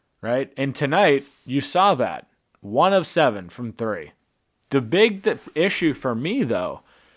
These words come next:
you have Grant Williams, who's a forty-five percent three-point shooter, over fifty percent from the corners,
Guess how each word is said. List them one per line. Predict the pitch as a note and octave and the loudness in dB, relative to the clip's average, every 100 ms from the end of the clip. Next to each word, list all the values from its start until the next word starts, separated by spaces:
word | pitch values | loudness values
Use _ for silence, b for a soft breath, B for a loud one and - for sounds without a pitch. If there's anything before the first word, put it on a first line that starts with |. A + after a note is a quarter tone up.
| b | b
you | D3 C#4 | 4 4
have | E3 | 6
Grant | C3+ F#3 D3 B2 | 2 0 -2 0
Williams, | D#3+ A3+ B2+ A2+ G#2 - | 0 2 0 -4 -8 -6
who's | C#3 | -4
a | C3+ | -4
forty-five | - D#3 F#3 F3 - E3 D#3 - | -2 -2 0 0 2 0 0 -6
percent | C3 - D3 A#2+ - | -10 -6 -8 -8 -8
three-point | C#3 D#3+ E3 B2+ G#2 | -6 -4 -6 -8 -8
shooter, | - A2 F#2 F2+ A2 _ _ _ _ _ _ _ _ - - | -8 -10 -10 -12 -16 _ _ _ _ _ _ _ _ -8 2
over | D#3+ G3+ E3+ C#3+ | 4 4 2 0
fifty | - D3+ C#3+ B2+ | 0 -4 -2 -6
percent | A#2 A#2+ - C3+ A2 | -6 -6 -4 -6 -6
from | - C3 | -10 -8
the | A#2 | -8
corners, | - C3+ A#2 F2+ G2 - | -6 -4 -4 -8 -12 -14